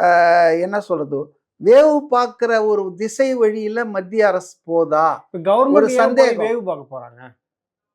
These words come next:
Speaker 1: என்ன அப்படி சொல்லிட்டீங்க? பாராளுமன்றத்துக்குள்ள ராக்காச்சு,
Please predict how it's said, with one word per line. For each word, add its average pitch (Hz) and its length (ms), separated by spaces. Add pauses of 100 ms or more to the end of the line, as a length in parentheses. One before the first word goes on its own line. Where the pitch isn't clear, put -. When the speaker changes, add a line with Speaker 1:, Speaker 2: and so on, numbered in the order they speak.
(140)
Speaker 1:
என்ன 240 200
அப்படி 202 280
சொல்லிட்டீங்க? 175 680
பாராளுமன்றத்துக்குள்ள 202 1400 (120)
ராக்காச்சு, 190 720